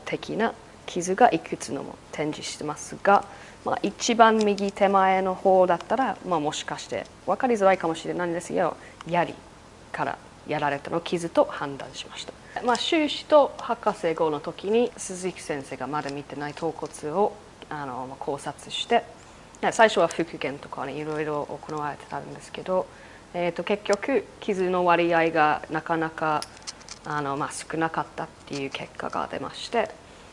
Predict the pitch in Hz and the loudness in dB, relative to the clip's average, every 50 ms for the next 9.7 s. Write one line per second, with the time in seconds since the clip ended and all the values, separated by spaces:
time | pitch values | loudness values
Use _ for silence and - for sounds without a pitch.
0 | - - - 247 262 214 - - 220 214 220 220 233 247 226 190 - - - 180 | -20 -14 -10 -8 -8 -6 -2 -2 0 2 2 4 6 6 6 6 4 0 -6 -6
1 | 185 - - - - 185 180 - - - 220 220 - - - - - - - - | -6 -6 -8 -6 -6 -6 -6 -6 -4 0 0 2 0 0 -4 -14 -20 -18 -14 -12
2 | 165 165 160 160 160 160 160 156 156 - - 151 - 165 - - - - - - | -10 -8 -6 -6 -6 -6 -8 -10 -10 -8 -8 -6 -6 -6 -8 -10 -16 -20 -20 -20
3 | - - - 156 139 - - 175 175 175 175 180 - - 190 - - - - - | -16 -8 -6 -4 -4 0 2 4 4 4 2 0 -4 -6 -4 -2 -2 -4 -2 -2
4 | 160 160 156 156 156 156 - 156 156 156 175 214 233 208 - - 170 - - 180 | -4 -4 -2 -2 -4 -4 -4 -6 -4 -2 0 2 2 0 0 -4 -8 -8 -8 -8
5 | - - - 170 170 170 - 185 196 190 170 170 165 - - - 151 147 - 165 | -8 -6 -2 0 0 0 0 0 -2 0 0 -2 -2 -4 -6 -8 -8 -6 -4 -6
6 | 160 151 - - - 165 - - - 160 - - - 147 156 - - 151 - 160 | -6 -6 -8 -10 -12 -10 -8 -4 -4 -4 -4 -2 -2 -2 -2 -4 -6 -8 -6 -6
7 | 160 165 165 165 165 - - - 240 240 226 - - - - - - - - - | -6 -8 -8 -8 -10 -12 -6 -2 0 0 0 -2 -6 -18 -20 -20 -20 -20 -8 -2
8 | - 226 220 - 254 247 - 233 - - 233 220 - - 180 160 156 156 151 156 | 0 2 4 4 4 4 4 2 -4 -4 -4 -2 2 4 6 6 6 4 4 4
9 | 190 190 185 - - - - - 175 170 - - - | 6 4 4 4 -2 -10 -10 -8 -8 -6 -8 -10 -12